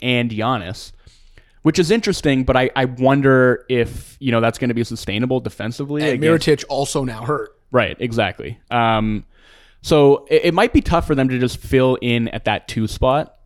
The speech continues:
Speaker 1: um, because, yeah, I, I just don't, I don't know how much you really trust George Hill at this point in time,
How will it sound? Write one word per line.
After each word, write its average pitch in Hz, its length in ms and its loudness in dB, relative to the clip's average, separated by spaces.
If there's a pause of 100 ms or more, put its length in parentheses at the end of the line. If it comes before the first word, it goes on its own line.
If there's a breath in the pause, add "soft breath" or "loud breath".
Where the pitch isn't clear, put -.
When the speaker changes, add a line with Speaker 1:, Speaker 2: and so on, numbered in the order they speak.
Speaker 1:
um, 107 560 -2 (540)
because, 131 380 -2
yeah, 117 360 2
I, 123 140 2
I 123 40 4
just 123 180 -4
don't, - 140 0
I 123 60 2
don't 123 160 2
know 110 80 0
how 110 160 -2
much 104 180 -4
you 113 80 -4
really 101 200 -2
trust - 280 -4
George 98 280 -4
Hill 98 200 -4
at 95 100 -8
this 98 140 -10
point 87 240 -8
in 85 60 -12
time, 92 400 -8